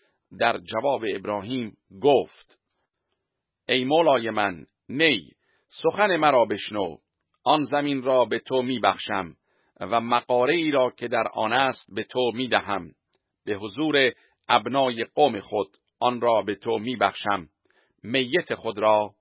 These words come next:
دفن کن.» پس ابراهیم نزد اهل آن زمین تعظیم نمود و افرون را به مسامع اهل زمین خطاب کرده گفت: «اگر تو راضی هستی، التماس دارم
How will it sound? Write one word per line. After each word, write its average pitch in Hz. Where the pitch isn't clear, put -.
دفن 104
کن.» 87
پس 123
ابراهیم 131
نزد 120
اهل 127
آن 131
زمین 127
تعظیم 117
نمود 156
و 107
افرون 135
را 127
به 120
مسامع 120
اهل 110
زمین 113
خطاب 127
کرده 110
گفت: 113
«اگر 113
تو 143
راضی 139
هستی، 113
التماس 135
دارم 117